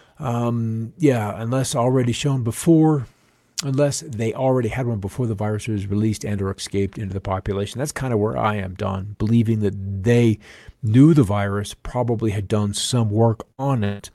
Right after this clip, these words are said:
uh, prior to its either accidental release or intentional release, you know, that whole pandemic kinda thing.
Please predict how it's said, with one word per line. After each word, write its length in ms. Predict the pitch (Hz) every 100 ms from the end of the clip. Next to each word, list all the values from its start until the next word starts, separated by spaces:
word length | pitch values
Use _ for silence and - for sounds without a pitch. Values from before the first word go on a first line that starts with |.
| - - _ _ -
uh, 160 | 104 92
prior 380 | - 104 107
to 240 | 110 - 104
its 180 | 98 -
either 220 | 95 90
accidental 580 | 104 - 113 104 101 98
release 380 | 104 107 107
or 140 | 120 101
intentional 540 | 95 - 104 107 98
release, 440 | 92 98 104 98 -
you 60 |
know, 120 | 90 87
that 180 | 95 95
whole 360 | 104 98 92 -
pandemic 680 | - 98 92 92 104 98 -
kinda 160 | 98
thing. 200 | - 98